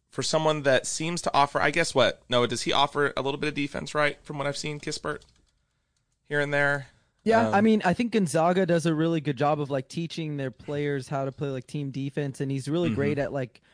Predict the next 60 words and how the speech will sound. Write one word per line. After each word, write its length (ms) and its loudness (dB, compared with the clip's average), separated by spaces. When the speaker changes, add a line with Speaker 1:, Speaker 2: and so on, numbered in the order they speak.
Speaker 2:
like, 140 -4
kinda 180 0
like 160 0
Derek 300 2
White 240 2
with 160 -4
the 140 -2
verticality 800 -2
near 220 -4
the 100 -4
rim, 440 -6
where 140 -6
he's 160 -8
gonna 180 -6
put 120 -2
his 140 -4
arms 240 -4
up, 120 -4
he's 120 -8
not 160 -6
gonna 120 -6
foul, 420 -2
he 120 -6
knows 340 -4
how 120 -2
to 100 -2
rotate 520 -4
over 320 0
from 200 -4
the 80 4
weak 220 -4
side 260 0
and 80 -2
help 220 0
at 140 -2
the 80 -2
rim, 300 -2
but 360 -2
he's 280 -8
not 260 0
really 180 2
gonna 160 -2
be 120 0
a 20 2
great 260 -2
defender. 300 -4
I 60 0
think 180 -6
he's 120 -8
gonna 180 -4
be 100 -6
someone 260 -6
who 80 -4
might 220 -6
get 120 -6
exposed 520 -6
man 240 -2
to 60 -2
man, 340 -2
and 180 -6